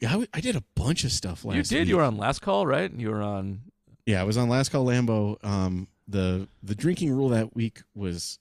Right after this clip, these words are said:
Speaker 1: uh, coffee puns because of Mike McCarthy's skinny no foam latte
Speaker 2: Sure.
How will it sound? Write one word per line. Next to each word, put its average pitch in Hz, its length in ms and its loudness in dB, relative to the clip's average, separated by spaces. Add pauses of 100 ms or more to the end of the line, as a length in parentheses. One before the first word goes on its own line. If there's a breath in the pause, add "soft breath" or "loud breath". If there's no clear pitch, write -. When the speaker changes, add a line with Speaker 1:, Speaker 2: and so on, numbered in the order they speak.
Speaker 1:
uh, 90 320 -6
coffee 131 380 -6
puns 90 500 -8 (400 soft breath)
because 104 320 -2
of 90 100 -2
Mike 101 280 -2
McCarthy's 92 680 -2 (380 soft breath)
skinny 95 400 -2
no 87 160 -2
foam 92 260 -6
latte 85 600 -4
Speaker 2:
Sure. 107 320 -8